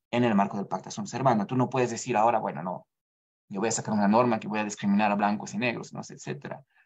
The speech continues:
No puedes hacer esas cosas, ¿no? Porque precisamente estás en el marco del Pacta Sunt Servanda y en el marco de lo que serían las normas jus cogens de derecho internacional que son de aplicación obligatoria, independientemente de si has ratificado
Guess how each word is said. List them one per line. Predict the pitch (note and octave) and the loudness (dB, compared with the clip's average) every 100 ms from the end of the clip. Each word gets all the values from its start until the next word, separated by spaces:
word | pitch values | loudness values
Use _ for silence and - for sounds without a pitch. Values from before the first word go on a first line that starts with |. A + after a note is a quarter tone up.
| _ | _
No | - | -8
puedes | C#3+ C#3 | -4 -4
hacer | - B2 | 0 0
esas | - - | -2 -6
cosas, | A2+ - - | -6 -6 -10
¿no? | B2+ D3 - _ _ _ | -10 -10 -20 _ _ _
Porque | E3+ F3 F#3+ | 2 4 0
precisamente | - - C#3 D#3 B2+ A#2+ C3 | 0 -6 -4 -2 -2 -4 -8
estás | - A2+ A#2 _ _ | -6 -6 -6 _ _
en | A#2 A2+ | -2 0
el | G#2+ | 2
marco | G#2 B2 | 2 0
del | G#2 | -6
Pacta | - G2+ G#2+ | -6 -10 -10
Sunt | - A#2+ C3 | -12 -10 -10
Servanda | - G#2 G#2 G#2 A2 - | -8 -2 0 0 -4 -6
y | |
en | A2 | -4
el | G#2 | 0
marco | G2+ G#2+ C3+ | 0 -2 -2
de | A2+ | -2
lo | G#2+ | -4
que | |
serían | - A2+ A2+ A2 | -8 -2 0 0
las | F#2+ | -2
normas | A2 A2 A2 | -6 -4 -6
jus | A2+ - | -8 -6
cogens | A2+ G#2+ G#2+ - _ _ _ _ | -4 -4 -8 -14 _ _ _ _
de | A2+ | 0
derecho | A2 A2+ B2+ | 0 0 -2
internacional | C3 D3+ D3 C3 B2 | -2 0 0 2 0
que | B2+ | 0
son | - A#2+ | -2 -2
de | |
aplicación | G#2+ - - A2+ | -2 -6 -4 0
obligatoria, | A2+ B2+ B2 - A#2+ A#2+ A#2+ - _ - | 2 2 0 0 0 2 0 -6 _ 0
independientemente | E3+ G#3 G#3 F#3 D#3 C3+ C3 B2+ C#3 | 4 4 4 2 2 2 2 0 -2
de | C3 | -4
si | - | 0
has | A#2 A#2+ | 0 2
ratificado | A2+ - - - - A2+ G#2+ A2+ | -2 -6 -14 -6 2 2 2 -6